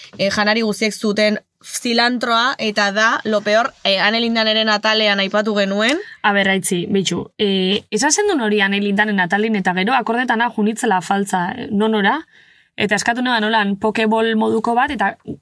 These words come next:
Speaker 2: gogoratzena zilantro ipintxe bala, eta zoaz akordau nintzen, eta zenan,
Speaker 1: <laughs>
Speaker 2: bueno, ba, zilantro probetan oie. Eneban igerri behin, ez dakit ze gusto duken.
Speaker 1: Ez que pertsonaren ara-, arabera da, bakoitzaren, eh, ahoaren arabera da, nik uste.
Speaker 2: Bai,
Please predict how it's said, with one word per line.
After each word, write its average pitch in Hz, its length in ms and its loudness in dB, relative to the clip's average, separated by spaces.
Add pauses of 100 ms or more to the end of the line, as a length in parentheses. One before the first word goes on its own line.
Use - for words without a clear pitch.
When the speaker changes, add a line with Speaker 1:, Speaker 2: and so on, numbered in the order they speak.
(120)
Speaker 2:
gogoratzena 233 720 -2
zilantro 262 520 2
ipintxe 233 320 -2
bala, 196 460 0
eta 196 220 0
zoaz 240 380 0
akordau 208 340 0
nintzen, 208 280 2
eta 180 120 0
zenan, 170 320 0
Speaker 1:
<laughs> 202 60 -2
Speaker 2:
bueno, 381 260 2
ba, 202 100 0
zilantro 277 440 0
probetan 190 380 0
oie. 170 260 0 (420)
Eneban 254 360 0 (180)
igerri 254 480 0
behin, 170 240 0
ez 180 80 -4
dakit 349 240 2
ze 254 160 -2
gusto 277 300 -2
duken. 196 260 -2
Speaker 1:
Ez 311 140 2
que 392 120 -2
pertsonaren 320 640 2
ara-, 294 160 2
arabera 240 440 0
da, 320 200 2
bakoitzaren, 269 600 0
eh, 233 180 0
ahoaren 220 480 2
arabera 208 400 0
da, 262 140 0
nik 247 180 -2
uste. 214 400 -2 (260)
Speaker 2:
Bai, 220 120 0